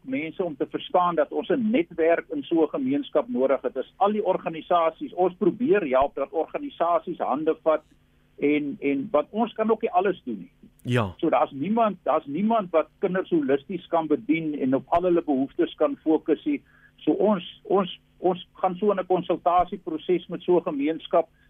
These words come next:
Speaker 1: en help hulle dan om te verstaan dat hulle mekaar ook nodig het en, en te hulle verduidelik wat is die klein deeltjie
Speaker 2: Hmm.
Speaker 1: wat ons kan doen. En as hulle dan saam met ons die pad wil stap, dan help ons hulle bietjie met strategiese beplanning en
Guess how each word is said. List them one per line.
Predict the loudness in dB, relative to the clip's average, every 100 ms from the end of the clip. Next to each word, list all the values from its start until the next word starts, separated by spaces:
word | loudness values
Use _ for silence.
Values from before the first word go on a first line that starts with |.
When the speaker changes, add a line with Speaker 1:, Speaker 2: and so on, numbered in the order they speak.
| _ -2
Speaker 1:
en | 0 2
help | 2 2 0
hulle | -2 0
dan | -2 -4
om | -6
te | -8
verstaan | -10 -10 -2 0 2
dat | 0
hulle | 0 -2
mekaar | -2 -2 0 2 2
ook | 0
nodig | -2 0 0 0
het | -4 -4
en, | -4 -4
en | -4 0
te | 2
hulle | 2 0
verduidelik | 0 0 0 0 0
wat | 0 -2
is | -12
die | -2
klein | 0 0 0
deeltjie | 0 2 2
Speaker 2:
Hmm. | 2
Speaker 1:
wat | 0
ons | -2 -6 -6
kan | -4 -2
doen. | 0 -2 -4 _ _ _ -2
En | 0 0
as | -2 -2
hulle | 0 0
dan | 0 -2 -6 -12 _ _ -20 -20 -20 _ _ -10
saam | -2 0 0
met | -2
ons | -4
die | -4 0
pad | 2 2
wil | -2
stap, | -2 0 0
dan | 0 0
help | 0 0
ons | -2 -2
hulle | -2
bietjie | -4 -6 -6
met | -4
strategiese | 0 0 2 0 2 -2 0
beplanning | -2 2 2 2 -2 -4
en | -4